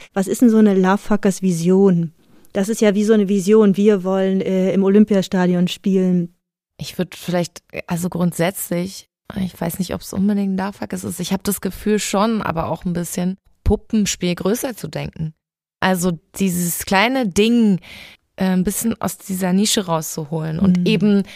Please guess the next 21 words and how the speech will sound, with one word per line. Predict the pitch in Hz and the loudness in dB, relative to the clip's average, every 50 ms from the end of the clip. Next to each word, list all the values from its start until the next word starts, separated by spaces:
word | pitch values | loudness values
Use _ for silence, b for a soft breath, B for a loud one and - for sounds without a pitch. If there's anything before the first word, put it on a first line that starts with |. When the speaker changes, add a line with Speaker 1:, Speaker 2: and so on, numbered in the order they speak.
| B - | B -6
Speaker 2:
das | 185 185 - 190 185 | -6 -4 -2 0 2
war | 180 180 202 | 2 4 4
so | 196 196 | 4 2
ein | 190 175 | 2 4
Bild | 190 190 202 220 214 - | 4 4 4 4 2 -2
von | - - 180 175 | -4 -4 -4 -4
uns, | - 165 170 156 - - | -4 -4 -6 -6 -6 -10
was | 160 151 - - | -10 -12 -10 -10
wir | 175 160 | -10 -6
da | - 160 160 | -4 0 2
mal | 196 165 | 2 4
Speaker 1:
Mhm. | 190 | 4
Speaker 2:
hatten, | 190 180 190 185 180 170 | 2 2 0 0 -2 -2
irgendwie | - - 160 170 160 170 | -2 -2 -4 -2 -2 -2
mit | 165 165 160 - | -2 -4 -4 -4
diesem | 175 160 147 160 156 156 160 156 B B B B B B B B B B B B B _ - | -4 -4 -4 -4 -6 -6 -6 -8 B B B B B B B B B B B B B _ -2
raus, | - 165 170 185 208 214 196 - - | 0 2 2 2 2 0 -2 -2 -2
Leute, | 180 170 185 190 - - 196 196 190 | 0 0 0 0 0 0 0 0 0
geht | 175 170 175 190 185 - - | 0 -2 -2 -2 -2 -2 -4
alle, | - 165 190 196 190 | -2 0 0 0 0
ihr | 160 180 180 180 | 0 -2 -2 -4